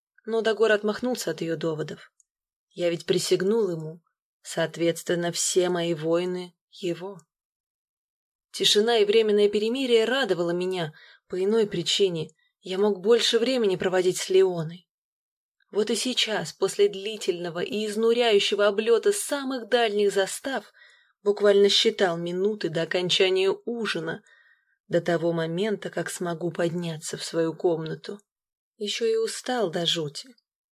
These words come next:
Просто хотел лечь в кровать и обнять гибкое, стройное тело моей львицы.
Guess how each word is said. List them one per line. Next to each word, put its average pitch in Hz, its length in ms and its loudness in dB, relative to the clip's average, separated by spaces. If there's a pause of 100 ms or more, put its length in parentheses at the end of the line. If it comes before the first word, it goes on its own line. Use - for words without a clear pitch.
(140)
Просто 214 280 -2
хотел 214 320 -2
лечь 214 260 0
в - 120 -10
кровать 202 600 0
и 185 40 -2
обнять 185 580 0
гибкое, 190 560 -4
стройное 185 600 2
тело 190 440 4
моей 151 280 -4
львицы. 147 560 -10